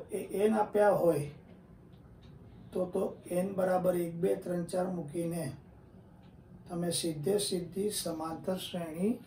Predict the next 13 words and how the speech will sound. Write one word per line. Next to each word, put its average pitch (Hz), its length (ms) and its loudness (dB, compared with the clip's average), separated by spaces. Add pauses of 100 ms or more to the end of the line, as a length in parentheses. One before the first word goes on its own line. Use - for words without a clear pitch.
(180)
રચી 175 340 0
શકો. 139 420 -6 (2250)
પણ 247 220 8
જો 262 120 6 (140)
એસ 185 260 2
એન 233 160 10
આપ્યું 208 320 8
હોય 185 160 4
તો 185 100 0
એવું 175 240 4
ન 160 160 -2
બને. 143 240 2 (1500)
અને 208 320 4